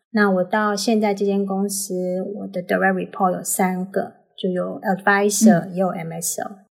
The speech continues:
Speaker 2: 嗯，那你觉得就是人家问你是怎样一个 leader 的时候，<laughs> 我觉得这种问题超难回答。
Speaker 1: 对。
Speaker 2: 嗯，就是你觉得怎么样会是一个好老板？一开始就觉得当老板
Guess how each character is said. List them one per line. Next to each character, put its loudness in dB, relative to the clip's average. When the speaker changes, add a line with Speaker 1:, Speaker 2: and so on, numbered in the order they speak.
Speaker 2:
嗯， 6
那 8
你 4
觉 0
得 4
就 6
是 10
人 6
家 6
问 8
你 -4
是 0
怎 -4
样 -2
一 -4
个 -4
leader -2
的 -6
时 -6
候， -2
<laughs> 0
我 4
觉 4
得 8
这 6
种 6
问 4
题 -2
超 4
难 2
回 2
答。 2
Speaker 1:
对。 6
Speaker 2:
嗯， 4
就 4
是 6
你 4
觉 4
得 6
怎 0
么 -2
样 6
会 2
是 2
一 0
个 2
好 -4
老 -2
板？ 0
一 2
开 6
始 2
就 6
觉 0
得 0
当 4
老 4
板 2